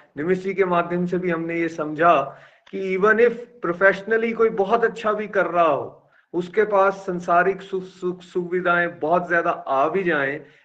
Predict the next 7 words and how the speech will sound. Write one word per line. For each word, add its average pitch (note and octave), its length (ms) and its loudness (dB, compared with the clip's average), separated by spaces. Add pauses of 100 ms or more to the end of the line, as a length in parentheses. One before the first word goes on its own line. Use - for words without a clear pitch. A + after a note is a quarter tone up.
(100)
लेकिन E3 500 -4
फिर F3+ 460 4
भी F3+ 680 -2 (280)
वो D3 80 0
अंदर D#3 540 -2
से F3 600 -4 (440)
एक D#3+ 300 -6